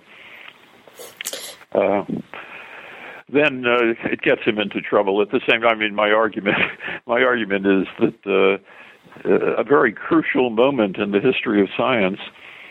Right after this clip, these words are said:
was when Galileo was interviewed by the Pope, who had been his friend,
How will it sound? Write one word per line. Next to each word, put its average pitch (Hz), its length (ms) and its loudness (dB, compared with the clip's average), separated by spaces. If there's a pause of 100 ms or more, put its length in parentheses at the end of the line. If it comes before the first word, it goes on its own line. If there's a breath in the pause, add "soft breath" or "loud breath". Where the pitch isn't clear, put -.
(100)
was 107 220 2
when 110 160 0
Galileo 113 580 4
was 101 220 0 (140)
interviewed 104 720 2
by 101 380 4 (100)
the 98 180 2 (100)
Pope, 131 400 2
who 113 140 2
had 101 140 0
been 131 180 2
his 101 200 0 (120)
friend, 107 400 0